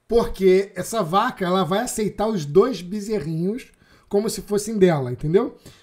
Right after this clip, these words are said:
Pra outra, a, vamos lá, vamos por partes pra você tentar entender o quão maravilhoso, o quão bonito, o quão diferente é. Ah, as vacas possuem estímulos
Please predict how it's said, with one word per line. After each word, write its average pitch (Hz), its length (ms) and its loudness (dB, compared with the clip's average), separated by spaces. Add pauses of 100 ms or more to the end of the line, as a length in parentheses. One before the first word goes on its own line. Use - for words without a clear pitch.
(200)
Pra 262 200 2
outra, 214 640 2 (100)
a, - 320 -12 (140)
vamos 254 240 -2
lá, 147 160 0
vamos 247 180 -4
por - 180 -2
partes 233 300 -6
pra 214 80 -6
você 208 160 -6
tentar 190 320 -2
entender 196 540 0 (320)
o 190 80 2
quão 269 220 0
maravilhoso, 190 760 4
o 196 40 -6
quão 233 200 -6
bonito, 190 380 4
o - 20 -10
quão 208 180 -8
diferente 185 680 -4
é. 90 180 -12 (600)
Ah, 170 380 -6 (680)
as 233 160 -2
vacas 285 300 -4
possuem 202 640 0
estímulos 185 760 -2